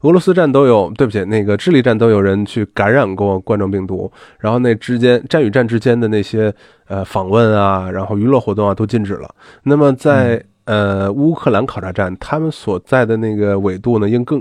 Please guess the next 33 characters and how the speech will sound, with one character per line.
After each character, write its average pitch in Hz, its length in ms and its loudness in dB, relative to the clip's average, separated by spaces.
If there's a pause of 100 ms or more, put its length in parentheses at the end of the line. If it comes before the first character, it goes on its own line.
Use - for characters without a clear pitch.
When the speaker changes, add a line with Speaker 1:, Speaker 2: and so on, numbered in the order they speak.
Speaker 1:
应 123 120 -2
该 131 100 0
更 143 140 -2
靠 139 220 -2
南 101 200 -2
一 139 80 2
些， 98 220 -2
所 131 140 -2
以 - 20 0
说 127 180 -2 (320)
他 165 120 -2
们 160 100 -2
周 165 120 0
围 123 80 4
的 139 60 0
考 - 160 -6
察 98 120 -2
站 120 180 0
虽 139 160 -2
然 143 80 4
也 92 100 0
是 107 60 -2
可 120 140 -2
以 - 20 0
去， - 180 -6
但 113 240 -2
是 107 140 -4
呢， 98 140 -4 (380)
路 120 200 0
途 107 100 -4
比 98 80 -4
较 98 140 0
远 104 160 -2